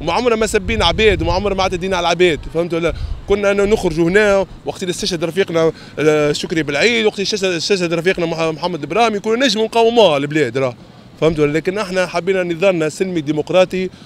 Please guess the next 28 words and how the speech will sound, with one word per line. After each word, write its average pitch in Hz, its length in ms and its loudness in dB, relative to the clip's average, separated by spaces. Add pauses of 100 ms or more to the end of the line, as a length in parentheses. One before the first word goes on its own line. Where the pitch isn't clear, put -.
(180)
هو 190 280 6
اللي، 185 380 0 (280)
هو 202 280 6
اللي 180 220 0
سقطنا 202 380 0
به 190 180 2
النهضه 208 400 2
وسقطنا 208 380 -2
به 190 180 -6
بن 190 200 -4
علي، 190 240 0
وما 240 160 0
نخافوا 220 280 -4
من 220 100 -4
حتى 208 220 -4
حد، 165 160 -2 (420)
فهمت 170 220 -2
ولا؟ 151 340 2 (320)
دونك 214 320 2
هنا 226 480 -2
انا 190 120 -2
بون، 151 280 -2
باش - 160 -14
تحكي 196 280 -8
لك 165 100 -4
تو 151 120 -2
كنشط 151 340 -4
حقوقي، 208 400 -2